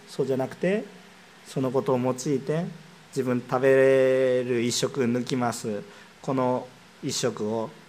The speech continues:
食べられない人のために買って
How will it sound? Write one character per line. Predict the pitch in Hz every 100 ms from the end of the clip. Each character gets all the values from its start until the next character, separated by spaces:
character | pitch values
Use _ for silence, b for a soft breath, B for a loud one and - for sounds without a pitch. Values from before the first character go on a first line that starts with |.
| - - - -
食 | 120
べ | 123
ら | 120
れ | 117
な | 107 95
い |
人 | 90 113
の | 92
た | 92
め | 113
に | 131 160 160 156 - - - - - - - -
買 | -
っ | - -
て | - 156